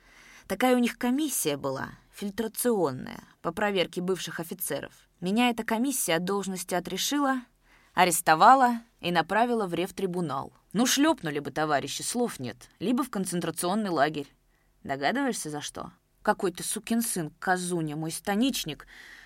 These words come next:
донёс, что я участвовал в казни Подтёлкова. По дороге в трибунал я бежал.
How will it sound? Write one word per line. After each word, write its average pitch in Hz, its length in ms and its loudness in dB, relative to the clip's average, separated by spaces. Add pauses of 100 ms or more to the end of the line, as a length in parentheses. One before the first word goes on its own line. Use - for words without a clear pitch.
донёс, 233 320 0
что - 160 -4
я 233 160 2
участвовал 220 440 -2
в - 60 -14
казни 208 280 -2
Подтёлкова. 143 840 -6 (360)
По - 80 -6
дороге 226 300 2
в - 60 -10
трибунал 247 500 0
я 135 140 -2
бежал. 156 480 2